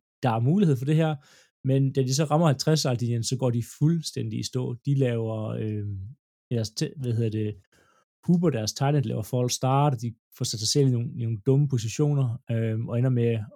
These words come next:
at lave en turnover downs. Jacksonville Jaguars får den,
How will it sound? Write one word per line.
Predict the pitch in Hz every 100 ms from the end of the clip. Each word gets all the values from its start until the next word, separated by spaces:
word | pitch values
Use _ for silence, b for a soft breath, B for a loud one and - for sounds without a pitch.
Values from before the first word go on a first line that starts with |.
| 123
at | 110
lave | 113
en | 113 -
turnover | 127 117
downs. | 101 123 151 143 - - _ b _ _ _ _ _ _ _ _ _ _ _ _ _
Jacksonville | 143 143 123 104
Jaguars | 127 117 -
får | 156
den, | 147